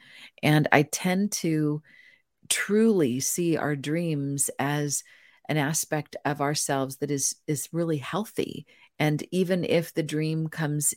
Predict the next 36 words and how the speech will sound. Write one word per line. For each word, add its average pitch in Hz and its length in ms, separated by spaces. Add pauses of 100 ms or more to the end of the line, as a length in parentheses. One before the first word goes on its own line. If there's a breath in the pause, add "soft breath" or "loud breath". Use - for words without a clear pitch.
in, 160 180
in 151 120
a 135 60
very 143 300
strange 139 520
package, 151 540 (300 loud breath)
it's 151 220
to 151 120
be 135 120
celebrated. 151 840
It's, - 340
it's - 180
a, 123 140
it's - 180
a 139 60
blessing. 139 600
It's - 160
a 135 60
miracle. 156 680 (400 loud breath)
And 147 260
to - 220
approach 247 540
the 151 100
dream 139 540 (400 soft breath)
in 151 160
that 135 320 (320 soft breath)
excited 156 720
way, 135 400
like 135 180
a 147 60
little 151 200
kid 151 280
on 139 120
a 131 60
treasure 139 380
hunt. - 360